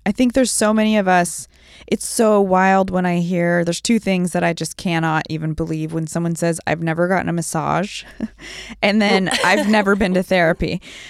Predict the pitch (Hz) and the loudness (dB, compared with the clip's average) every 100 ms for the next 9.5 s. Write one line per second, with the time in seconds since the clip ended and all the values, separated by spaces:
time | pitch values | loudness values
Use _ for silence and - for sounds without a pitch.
0 | - 220 202 196 - 190 233 226 - 226 | -4 0 2 0 0 2 4 2 0 -6
1 | - 220 240 226 208 196 175 180 185 175 | -4 -4 0 2 2 2 0 -2 -2 -2
2 | 185 185 440 440 453 453 170 180 233 339 | 0 2 4 6 6 4 2 2 2 0
3 | 370 - - - - 349 - - 202 226 | -4 -12 -12 -16 -14 -16 -18 -4 0 0
4 | - 262 254 - _ - - 220 214 - | 2 2 2 -2 _ -4 0 2 2 0
5 | 208 - 202 196 190 185 - 190 175 175 | 0 2 2 4 2 0 2 4 4 4
6 | 180 180 - 254 247 247 240 233 220 214 | 4 2 0 0 2 4 4 4 4 4
7 | 208 202 196 190 - - 175 170 170 160 | 6 4 2 -2 -6 0 4 6 6 4
8 | 160 160 - 196 185 156 156 190 269 240 | 4 0 -4 -4 0 2 0 0 2 4
9 | 226 214 202 190 - | 4 4 0 -4 -10